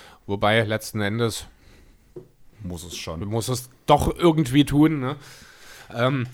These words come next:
Speaker 1: ja gut, aber das ist Spekulation.
Speaker 2: Im Großen und Ganzen würde es mich auch nicht wundern, wenn dieser Anriss schon vorher passiert ist und er jetzt ausgebrochen ist, einfach bloß.
Speaker 1: Das weiß ich nicht. Auf jeden Fall ist es eine sehr, sehr gefährliche Geschichte. Also ich denke, wir müssen uns hier nicht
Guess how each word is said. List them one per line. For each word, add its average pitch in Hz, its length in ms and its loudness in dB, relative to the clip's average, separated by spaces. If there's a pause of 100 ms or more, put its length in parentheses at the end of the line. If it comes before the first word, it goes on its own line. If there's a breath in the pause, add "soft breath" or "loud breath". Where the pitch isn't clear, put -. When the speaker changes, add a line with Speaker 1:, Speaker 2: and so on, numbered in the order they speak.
(180 loud breath)
Speaker 1:
ja 104 140 0
gut, 107 180 -2
aber 101 160 2
das 117 200 0
ist 120 100 -4
Spekulation. 117 840 2 (400 loud breath)
Speaker 2:
Im 101 100 -4
Großen 120 320 0
und 113 80 -4
Ganzen 123 300 -4
würde 113 120 -4
es 107 60 -10
mich 117 140 -6
auch 107 160 -4
nicht 113 160 -10
wundern, 120 200 -4
wenn 110 120 -2
dieser 104 240 -6
Anriss 117 240 -8
schon 104 180 -8
vorher 117 240 -4
passiert 123 320 -6
ist 113 140 -10
und 107 100 -6
er 101 140 -4
jetzt - 180 -8
ausgebrochen 104 580 -8
ist, - 160 -16
einfach 98 200 -10
bloß. 95 320 -10 (400 loud breath)
Speaker 1:
Das - 200 -12
weiß 85 280 -12
ich - 100 -12
nicht. 98 160 -8
Auf 95 100 -6
jeden 113 180 0
Fall 117 240 0
ist 113 180 -8
es - 240 -10
eine 107 140 -2
sehr, 110 220 -4
sehr 110 140 -4
gefährliche 104 520 -6
Geschichte. 101 520 -4
Also 98 360 -4 (220)
ich - 200 -12 (320)
denke, 104 340 -2
wir 98 80 -4
müssen 101 260 -2
uns 101 140 -2
hier 104 120 -4
nicht - 400 -6